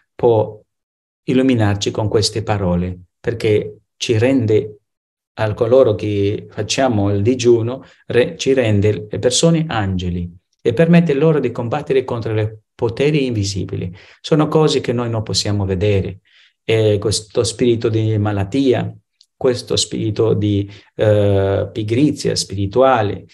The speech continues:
eh, questo, questi spiriti che noi non lo vediamo e ci sono, che invadono i mezzi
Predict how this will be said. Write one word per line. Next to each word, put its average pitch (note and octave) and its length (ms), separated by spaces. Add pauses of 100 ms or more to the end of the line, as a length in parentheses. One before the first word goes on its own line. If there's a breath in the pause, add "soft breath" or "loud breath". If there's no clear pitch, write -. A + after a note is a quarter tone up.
(260 soft breath)
eh, A2 600
questo, A#2 880 (220)
questi C#3+ 680
spiriti B2+ 520
che B2 120
noi A#2 200
non A#2 200
lo G#2+ 80
vediamo A2+ 560
e A2 320
ci A2+ 120
sono, G#2 600
che - 100
invadono G2+ 800 (220 loud breath)
i G#2 80
mezzi G#2 600